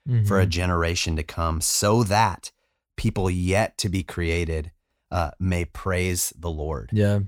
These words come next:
Speaker 1: And, you know, there's, this is why I'm so glad that the Lord, <laughs> I mean, he's, he's so kind of given us his word,
Speaker 2: Mm-hmm.
Speaker 1: um, because we have these recorded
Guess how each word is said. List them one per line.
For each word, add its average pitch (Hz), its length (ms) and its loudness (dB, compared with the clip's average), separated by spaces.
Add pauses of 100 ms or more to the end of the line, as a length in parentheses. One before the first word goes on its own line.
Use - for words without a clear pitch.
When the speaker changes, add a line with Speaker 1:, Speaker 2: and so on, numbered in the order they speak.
(140)
Speaker 1:
And, 104 120 2
you 101 60 4
know, 95 140 4
there's, 95 300 -2 (260)
this 95 280 -2
is 104 100 -2
why 98 140 2
I'm 90 80 0
so 101 240 0
glad 87 320 0
that 80 120 -10
the 87 80 -6
Lord, 85 400 -2 (360)
<laughs> - 20 -8 (260)
I 92 60 -6
mean, 85 320 -2
he's, 90 320 -8
he's 98 220 -8
so 95 180 -2
kind 92 320 -4
of 82 140 -6
given 82 220 -4
us 82 140 -4
his 80 140 -8
word, 78 460 -10 (240)
Speaker 2:
Mm-hmm. 104 300 0
Speaker 1:
um, 98 80 6
because 95 280 2
we 90 100 0
have 98 340 0
these 87 200 0
recorded 92 880 -2